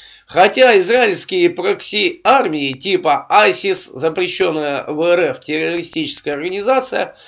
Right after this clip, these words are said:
пытались взорвать, уничтожить и похоронить прошлое для своих израильских хозяев, которые хотят украсть больше сирийской земли для их фантастической Эрец Израиль.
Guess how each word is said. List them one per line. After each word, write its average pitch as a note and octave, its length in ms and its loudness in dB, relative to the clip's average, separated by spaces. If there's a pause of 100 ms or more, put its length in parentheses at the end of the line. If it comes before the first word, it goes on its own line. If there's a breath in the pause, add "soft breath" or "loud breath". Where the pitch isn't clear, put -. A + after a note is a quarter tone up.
(260 loud breath)
пытались A#3 580 4
взорвать, E3 800 2
уничтожить F#3 760 0
и D#3+ 60 -2
похоронить F3 720 -4
прошлое D3+ 560 0
для C#3 180 -6
своих D3+ 400 -2
израильских D#3+ 680 -4
хозяев, C#3 480 -4 (420 loud breath)
которые F3+ 520 6
хотят A3 500 2
украсть G#3 480 0
больше E3+ 460 -2
сирийской D#3 520 -4
земли D3+ 560 -2
для C3 240 -4
их G3+ 340 -2
фантастической D#3+ 1200 -4 (220 loud breath)
Эрец F#3+ 560 2
Израиль. D#3+ 640 0